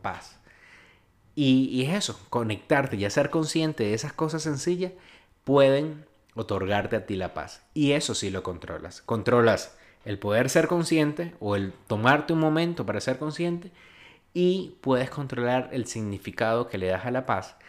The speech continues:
para que tú te des cuenta que puedes accesar a eso, que es un sentimiento tuyo,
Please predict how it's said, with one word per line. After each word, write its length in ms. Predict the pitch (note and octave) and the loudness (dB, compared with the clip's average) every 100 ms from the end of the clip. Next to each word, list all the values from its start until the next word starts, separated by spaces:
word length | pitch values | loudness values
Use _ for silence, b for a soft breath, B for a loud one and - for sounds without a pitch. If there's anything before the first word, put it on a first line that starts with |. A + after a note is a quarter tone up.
| B B | B B
para 220 | B2 G2 | 0 0
que 100 | G2 | 0
tú 420 | F#2 A2 A2 A#2+ - | -4 -4 -4 -6 -6
te 80 | B2 | -2
des 160 | B2 - | -2 -2
cuenta 340 | C3+ A2 G2 | -6 -6 -6
que 80 | G2+ | -10
puedes 260 | - F#2+ | -6 -6
accesar 460 | A2 G2+ G2+ - G2 | -4 -8 -10 -6 -2
a 120 | A#2 | -2
eso, 360 | A#2+ A#2+ G2 F#2 b b | -2 -4 -10 -12 b b
que 140 | - F#2+ | -6 -4
es 60 | |
un 120 | G2+ | -2
sentimiento 680 | G#2+ B2 A#2 A2+ A2+ G2+ F2+ | -2 -2 -2 -2 -2 -2 -6
tuyo, 680 | E2+ - F3 C#3+ G2 F#2 F2 | -8 2 4 6 2 -4 -8